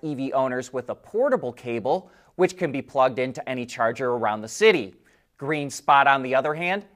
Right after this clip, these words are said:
has built-in cables. Boston building owners will start installing the chargers over the next two years.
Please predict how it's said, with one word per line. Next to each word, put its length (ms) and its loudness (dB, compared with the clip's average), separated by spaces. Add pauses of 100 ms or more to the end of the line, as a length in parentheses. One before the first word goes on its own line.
has 280 2
built-in 540 0
cables. 720 -4 (500)
Boston 480 0
building 340 -2
owners 420 -6
will 120 -10
start 340 2
installing 580 0
the 80 -12
chargers 640 0
over 200 -2
the 100 -2
next 280 -8
two 180 -8
years. 640 -6